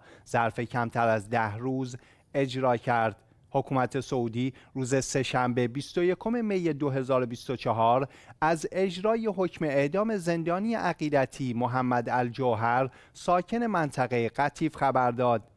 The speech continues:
منابع رسانه‌ای گزارش دادند که الجوهر، زندانی سیاسی، به اتهام پیوستن به یک سازمان تروریستی و مشارکت در اقدامات تروریستی با هدف قرار دادن نیروهای امنیتی و پاسگاه‌های پلیس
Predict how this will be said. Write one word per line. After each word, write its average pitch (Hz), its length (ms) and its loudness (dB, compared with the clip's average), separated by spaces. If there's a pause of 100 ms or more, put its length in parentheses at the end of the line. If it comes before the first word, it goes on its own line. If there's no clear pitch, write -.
(260)
منابع 131 480 2
رسانه‌ای 127 520 0
گزارش 123 460 0
دادند 139 440 0
که 139 140 0
الجوهر، 131 680 2
زندانی 165 580 0
سیاسی، 131 680 0 (300)
به 196 180 2
اتهام 214 540 0
پیوستن 165 920 0
به 127 80 2
یک 127 180 0
سازمان 180 500 0
تروریستی 165 920 -2 (280)
و 131 100 4
مشارکت 131 800 0
در 160 300 0
اقدامات 202 500 -4
تروریستی 139 880 -2 (280)
با 135 160 4
هدف 127 440 2
قرار 151 300 2
دادن 185 360 -2
نیروهای 175 540 0
امنیتی 135 840 0
و 127 140 4
پاسگاه‌های 185 720 -2
پلیس 127 600 0